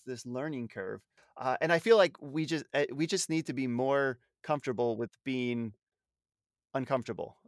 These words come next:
Uh, w-, we have to be willing to go into the classroom with a topic we've barely started grasping ourselves and just roll with that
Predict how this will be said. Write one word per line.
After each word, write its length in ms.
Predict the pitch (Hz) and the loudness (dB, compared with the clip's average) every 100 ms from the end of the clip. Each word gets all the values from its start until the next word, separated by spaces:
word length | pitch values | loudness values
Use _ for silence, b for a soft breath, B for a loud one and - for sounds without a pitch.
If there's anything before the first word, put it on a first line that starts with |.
| - | -10
Uh, 200 | 107 107 | -4 -4
w-, 200 | - - | -4 -6
we 120 | 131 | 0
have 220 | 127 139 | 2 2
to 80 | 135 | 0
be 280 | 123 127 120 | -4 -2 -2
willing 460 | 113 135 135 131 117 | 0 0 0 -2 -4
to 100 | 120 | 0
go 220 | 127 127 | 2 2
into 160 | 120 | 0
the 100 | 117 | -4
classroom 480 | 113 117 110 - 113 | 0 0 -2 -4 -6
with 140 | 110 107 | -6 -4
a 40 | |
topic 340 | - 113 113 110 | -2 -2 -4 -8
we've 200 | 120 101 104 _ | -8 -10 -18 _
barely 800 | - 127 139 139 127 123 120 113 - | -6 0 2 2 2 0 0 -4 -8
started 400 | - 120 113 107 | -4 0 0 -2
grasping 440 | 113 110 - 110 | -2 -4 -6 -8
ourselves 840 | 101 101 - 196 143 110 107 - - B B B B B | -8 -6 -4 2 2 2 -2 -10 -14 B B B B B
and 180 | 117 127 | -6 -4
just 200 | 143 - | -4 -4
roll 280 | 117 135 190 | 0 4 4
with 200 | 139 - | 2 0
that 300 | 104 95 | -2 -2